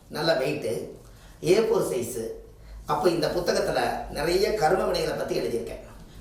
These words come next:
முன்னாடி டைட்டிலே என்ன கொடுத்துருக்கேன் பாருங்க, "முற்பிறவியில செய்த பாவங்கள் எப்பிறவிக்கும் தொடராமல் இருக்க, இப்பிறவியிலேயே என் தந்தை வழியில வந்த கர்மா வினைகளும்,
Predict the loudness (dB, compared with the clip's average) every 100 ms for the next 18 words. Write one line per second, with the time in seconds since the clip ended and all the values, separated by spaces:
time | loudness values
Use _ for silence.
0 | -4 2 4 4 4 2 4 2 2 0
1 | -4 -6 -4 -4 -4 -6 -10 -14 -8 -4
2 | -4 -4 -8 -14 -14 -12 -12 -12 -12 -12
3 | -12 -10 -10 -4 4 4 4 2 4 4
4 | 4 2 0 0 2 2 2 2 0 -2
5 | -8 -14 -18 -18 -16 -14 2 2 6 4
6 | 4 2 2 0 2 6 6 4 -2 -4
7 | -4 -4 -6 -14 -20 -10 -2 2 6 6
8 | 6 4 2 0 -2 -4 -8 -14 -2 0
9 | 2 2 6 6 6 4 2 0 -2 -2
10 | 2 2 2 0 -4 -6